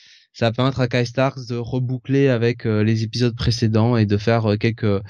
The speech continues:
quelques scènes fun, quelques scènes drôles. Notamment, on retrouve le, le fameux,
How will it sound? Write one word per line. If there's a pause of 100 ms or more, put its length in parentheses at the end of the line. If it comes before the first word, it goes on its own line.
(320)
quelques
scènes
fun,
quelques
scènes
drôles. (280)
Notamment,
on
retrouve
le, (420)
le
fameux,